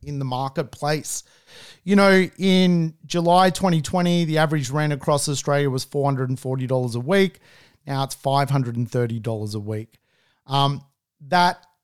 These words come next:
is potentially gonna go even higher. So for property investors, they are getting paid to certainly deal with interest rates as they unfold.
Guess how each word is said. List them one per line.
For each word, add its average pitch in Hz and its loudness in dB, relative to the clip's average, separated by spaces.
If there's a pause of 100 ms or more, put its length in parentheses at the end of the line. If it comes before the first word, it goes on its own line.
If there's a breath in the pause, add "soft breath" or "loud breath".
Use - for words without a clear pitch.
(240)
is 156 0
potentially 175 0
gonna 151 0
go 151 2
even 143 4
higher. 135 0
So 196 4
for 202 2
property 269 2
investors, 156 0
they 175 2
are 180 4
getting 160 0 (680 soft breath)
paid 208 2 (640)
to 165 2 (260)
certainly 156 0
deal 170 2
with 151 0 (120)
interest 165 2
rates 135 -2 (420)
as 135 0
they 131 -4
unfold. 120 -4